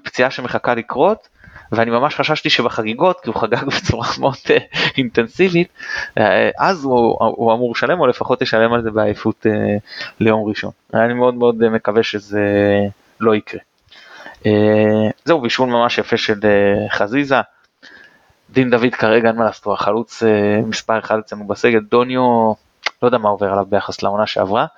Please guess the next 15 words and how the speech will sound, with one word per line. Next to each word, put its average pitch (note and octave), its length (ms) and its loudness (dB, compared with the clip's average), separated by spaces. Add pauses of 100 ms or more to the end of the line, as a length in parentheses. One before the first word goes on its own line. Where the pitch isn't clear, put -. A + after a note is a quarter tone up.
(640)
אה, G2+ 160 4
אני G#2+ 180 0
ראיתי A#2+ 340 2
שבתחילת A#2 600 0 (360)
המחצית, G#2+ 580 -8 (180)
אה, G#2 260 4
לא D3+ 120 2
מחצית, G#2 460 -6
אני A2+ 160 -2
לא C3+ 60 0
זוכר C#3 200 -2
מתי C3+ 220 0
זה B2 100 0
היה, C#3+ 220 2
ששרי A2+ 720 0